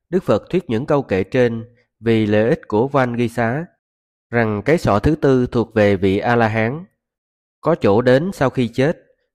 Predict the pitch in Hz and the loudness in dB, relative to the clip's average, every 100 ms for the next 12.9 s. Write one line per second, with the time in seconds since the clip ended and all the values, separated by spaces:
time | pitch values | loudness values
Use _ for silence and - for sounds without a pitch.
0 | _ 156 151 131 107 117 165 127 101 - | _ -2 0 0 -2 0 0 0 0 -2
1 | 101 143 170 147 170 156 135 113 98 90 | 0 0 0 0 0 0 0 0 0 -2
2 | 131 123 123 117 117 85 110 135 113 117 | -2 -2 -2 -4 -4 -4 -4 -4 -6 -4
3 | 113 151 185 _ _ _ _ _ _ _ | -4 -6 -12 _ _ _ _ _ _ _
4 | _ _ - 139 123 147 180 117 101 123 | _ _ -4 0 0 -2 -2 -4 -4 -2
5 | 123 117 123 117 117 - 120 123 151 143 | -2 0 -2 -2 -6 -4 -4 -4 -4 -4
6 | 147 156 165 185 - 90 - _ _ _ | -2 -2 -2 -4 -4 -4 -6 _ _ _
7 | _ _ _ _ _ 143 131 120 104 104 | _ _ _ _ _ 2 4 4 2 0
8 | - 135 117 131 131 120 127 160 175 _ | 0 0 2 0 0 0 0 -4 -10 _
9 | _ _ _ 151 147 175 143 101 - 143 | _ _ _ -4 0 0 0 -2 0 2
10 | 110 92 131 156 143 120 101 - - 127 | 2 2 0 0 2 2 0 -2 -2 -2
11 | 110 95 135 135 117 120 147 117 95 90 | 0 -2 0 -2 -2 -4 -2 -2 -2 -2
12 | 101 139 135 117 123 147 127 113 104 | -2 -2 -4 -6 -6 -6 -6 -6 -6